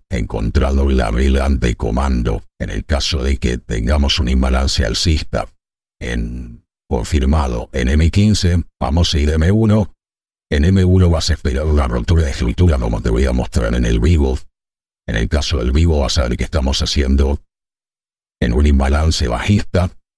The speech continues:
estamos tomando con una rotura de estructura bajista, un movimiento bajista de flip,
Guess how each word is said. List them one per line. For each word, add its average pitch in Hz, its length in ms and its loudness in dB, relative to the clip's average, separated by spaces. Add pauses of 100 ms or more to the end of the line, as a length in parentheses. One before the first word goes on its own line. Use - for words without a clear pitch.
(240)
estamos 73 460 -2
tomando 69 560 -2
con 57 220 -6
una 67 160 2
rotura 67 300 0
de 69 60 2
estructura 73 440 0
bajista, 92 580 0 (460)
un 69 160 0
movimiento 76 520 2
bajista 67 520 0
de 78 80 -4
flip, 98 260 2